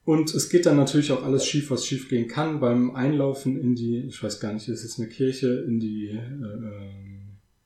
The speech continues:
ja, vermutlich, ähm, hängt ihr Kleid nach, äh,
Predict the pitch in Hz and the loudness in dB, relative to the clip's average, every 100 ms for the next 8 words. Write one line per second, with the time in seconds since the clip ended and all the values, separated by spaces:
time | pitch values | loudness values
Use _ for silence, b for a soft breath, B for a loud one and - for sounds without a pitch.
0 | _ _ _ _ _ - 87 85 - - | _ _ _ _ _ -8 -6 -6 -12 -20
1 | - - 92 107 - 95 - B B B | -16 -10 -6 -8 -8 -10 -12 B B B
2 | B - 123 123 123 - - - 156 151 | B 8 8 10 6 2 -4 4 4 6
3 | 127 - 127 139 143 - - _ - 127 | 0 2 4 4 2 -4 -14 _ 0 4
4 | 120 120 - 156 | 4 2 -8 -10